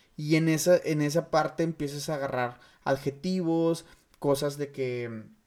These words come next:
eh, o sea, cosas muy específicas, tecnicismos, pues, de la, del,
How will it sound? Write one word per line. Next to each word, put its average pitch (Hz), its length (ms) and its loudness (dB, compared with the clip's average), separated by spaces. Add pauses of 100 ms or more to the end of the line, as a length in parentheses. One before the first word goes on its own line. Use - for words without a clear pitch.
(560)
eh, 120 480 -8
o - 40 -12
sea, 139 160 -10
cosas 160 220 0
muy 180 200 6
específicas, 165 840 0
tecnicismos, 160 960 0
pues, 135 380 2
de 127 120 0
la, 110 380 -4 (100)
del, 113 580 -6